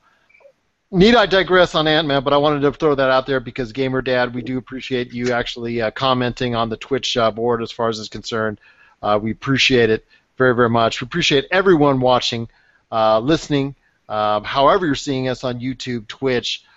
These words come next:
uh, you're downloading M P three on your game source dot com. We truly appreciate it. Uh, any last thoughts from you guys? Um, I'm gonna start with you, Doug, um, as far as from Retro City Games. I know, uh, you're looking forward to a great month, uh, November and a terrific holiday season,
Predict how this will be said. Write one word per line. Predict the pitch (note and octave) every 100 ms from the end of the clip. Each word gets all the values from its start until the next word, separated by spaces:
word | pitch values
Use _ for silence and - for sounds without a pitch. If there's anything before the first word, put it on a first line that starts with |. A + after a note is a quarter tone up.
| _ A2
uh, | G#2 G#2+
you're | A2
downloading | C#3 C3+ C3 B2 A#2+
M | A#2
P | -
three | A#2+ B2 B2
on | A#2
your | A2+ A2+
game | A#2 G#2+
source | A#2+ G#2+
dot | A2 G#2
com. | A2 G#2+
We | G#2
truly | - C#3+ B2+
appreciate | A2+ A#2+ - A2+ A2
it. | A2+ _ _ _ _
Uh, | A#2 A#2+ A#2 -
any | F3 G3+
last | F3+ E3+ D#3+ -
thoughts | D#3 E3 -
from | D#3+
you | D#3+
guys? | D3 D3+ D3+ D#3 D#3 - - _ -
Um, | B2+ B2+ B2+ B2 C3
I'm | B2+
gonna | C#3+
start | C3+ D#3+ C#3+ C#3+
with | C3+ D#3+
you, |
Doug, | C#3 D3+ D3 C#3 - _ _
um, | A#2+ A#2+ A#2 A2+ A2+ A#2 A#2+
as | B2+
far | - B2+ B2
as |
from | - C3
Retro | C3+ C#3+
City | C3 C3
Games. | B2 C3+ C3+ B2+ - - _
I | A#2+
know, | C3+ C3+ C3
uh, | B2 B2
you're | B2 D3
looking | D3 D3
forward | B2+ C#3 C3
to | B2+
a |
great | G#2+ C#3+ D#3+ D3+
month, | C#3+ C#3+ -
uh, | D3 - B2 A#2+ A#2+
November | B2 C3+ B2+
and | B2+ B2
a | C3
terrific | - C#3+ C#3 C3
holiday | C3+ C3 C3
season, | - C#3 B2+